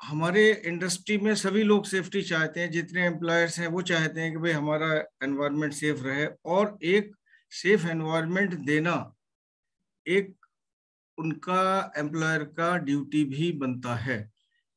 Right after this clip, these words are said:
इसके लिए गवर्नमेंट ने एक्ट्स बनाए हैं, रूल्स फ्रेम किए हैं, जिनके कुछ प्रोविजंस को, क्योंकि बहुत लंबा विषय है, तो हमारे आदरणीय, अ, ब्रिजेश जी जो डायरेक्टर फैक्ट्रीज हैं,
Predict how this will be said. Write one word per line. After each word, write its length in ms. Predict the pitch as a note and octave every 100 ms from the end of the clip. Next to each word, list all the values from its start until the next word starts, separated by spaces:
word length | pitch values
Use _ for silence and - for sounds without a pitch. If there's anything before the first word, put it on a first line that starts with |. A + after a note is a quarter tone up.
| _ -
इसके 300 | - - G3
लिए 280 | G3 G3+ F#3+
गवर्नमेंट 520 | D#3+ E3 F3 F3+ F3+
ने 340 | F3+ F3+ F3+ - _ -
एक्ट्स 260 | D#3+ D#3+ -
बनाए 280 | E3 E3 D#3+
हैं, 240 | E3 E3
रूल्स 400 | D3 D3 D#3 - -
फ्रेम 280 | D#3 D#3 D3
किए 180 | D#3
हैं, 380 | D3+ D3+ D#3+ F3 _ _ _ -
जिनके 360 | B2+ D#3+ D#3 E3
कुछ 240 | E3+ E3+
प्रोविजंस 580 | D3+ D3 D#3 D3+ D#3+ D#3
को, 360 | - D#3+ D#3+ D3
क्योंकि 400 | D3 D3 E3 D#3
बहुत 360 | C3+ D3+ - _ -
लंबा 280 | C3 D3 D#3
विषय 320 | D3 C#3+ D3+
है, 220 | D3 D3+
तो 80 | D3
हमारे 500 | C3+ C#3 D3 D3+ C#3+ -
आदरणीय, 600 | C3 C#3 C#3+ D3+ D3+ C#3
अ, 160 | B2 - _ -
ब्रिजेश 720 | C3 C3 B2+ B2+ C3 D#3 B2+
जी 240 | C#3 D3 C3
जो 440 | C3+ C3 A#2 - - B2 B2+ B2 B2
डायरेक्टर 500 | B2 C3+ C3+ C3+ C#3+
फैक्ट्रीज 540 | - C3+ - C#3+ C3+
हैं, 320 | A#2 B2+ F#3